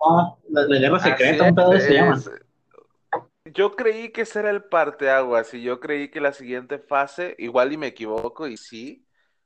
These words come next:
Speaker 2: porque aparentemente, pues, hay Skrulls
Speaker 1: A ver.
Speaker 2: en, eh,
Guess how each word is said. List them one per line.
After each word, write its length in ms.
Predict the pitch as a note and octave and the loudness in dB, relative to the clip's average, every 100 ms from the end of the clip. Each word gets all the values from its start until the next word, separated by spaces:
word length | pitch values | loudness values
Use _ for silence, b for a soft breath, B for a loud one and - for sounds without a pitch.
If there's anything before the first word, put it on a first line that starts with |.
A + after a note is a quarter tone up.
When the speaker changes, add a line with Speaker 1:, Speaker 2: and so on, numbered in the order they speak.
| _ | _
Speaker 2:
porque 240 | A2 - | -20 -16
aparentemente, 760 | G#2+ - G#2+ G#2+ A#2 A2+ A2 - | -14 -10 -12 -12 -14 -14 -16 -18
pues, 200 | - _ | -20 _
hay 180 | G#2 G#2 | -8 -8
Skrulls 460 | - - A#2 C3 - _ | -14 -10 -10 -10 -16 _
Speaker 1:
A 100 | G2+ | -4
ver. 200 | G#2+ D3 | 2 2
Speaker 2:
en, 280 | D#3+ G#2 G2 | 0 -6 -14
eh, 640 | D2+ G#2 G2+ G2 F#2 - | -18 -16 -14 -14 -18 -20